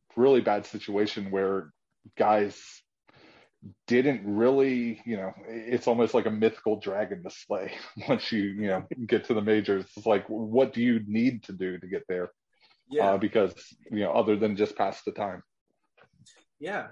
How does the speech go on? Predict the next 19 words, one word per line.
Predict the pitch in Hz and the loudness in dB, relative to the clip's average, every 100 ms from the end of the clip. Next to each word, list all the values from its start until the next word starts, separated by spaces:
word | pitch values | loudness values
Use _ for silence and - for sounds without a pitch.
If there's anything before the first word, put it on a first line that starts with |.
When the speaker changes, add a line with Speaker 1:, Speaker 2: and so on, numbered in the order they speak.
| 123 | -8
Speaker 2:
And, | 135 | -8
and, | 139 143 135 _ | -6 -10 -12 _
and | 151 151 147 - - | -6 -6 -10 -16 -12
I, | 208 - | -10 -8
I | 214 | -6
don't | 226 135 | -4 -4
know | 127 120 | -4 -4
if | - | -6
I | 120 | -12
could, | 113 117 110 101 - - | -10 -6 -6 -8 -18 -16
you | 113 | -12
know, | 107 101 90 _ _ - | -12 -12 -16 _ _ -14
go | 123 117 | -4 -4
as | 110 | -4
far | - 117 | -6 -6
to | 110 | -6
say | - 107 | -8 -10
this, | 107 110 - | -6 -8 -8
but | - 107 - | -10 -10 -10